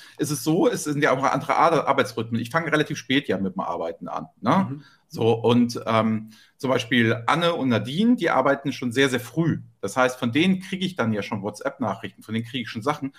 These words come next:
Speaker 1: und die überlege ich mir. Und der Vorteil ist ja eigentlich gar nicht gegeben, weil ich kann in dem Moment ja eh nichts machen. Also ich tue ja sowieso nichts. Ich beschäftige mich ja nur gedanklich damit. Dann komme ich wieder zurück, setze mich hier vor meinen Rechner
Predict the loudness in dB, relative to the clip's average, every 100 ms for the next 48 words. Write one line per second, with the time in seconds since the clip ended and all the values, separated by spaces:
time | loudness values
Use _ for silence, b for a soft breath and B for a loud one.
0 | b -4 -2 4 4 2 -2 -4 -2 -2
1 | -2 -2 -2 2 2 2 0 0 0 -2
2 | -2 -2 -2 0 0 0 -8 -2 0 0
3 | B B 0 0 2 0 0 2 2 4
4 | 2 2 -2 0 2 2 2 -2 -10 -8
5 | -8 -8 -12 _ _ _ _ -2 -2 -2
6 | 2 2 2 -4 -2 0 0 -2 B B
7 | B -4 -2 2 2 2 0 2 2 0
8 | -2 0 0 -2 -4 0 0 0 -4 b
9 | b b 0 2 4 4 4 2 0 0
10 | -2 2 4 4 -2 -6 0 0 0 -4
11 | 0 0 2 2 2 -2 0 0 0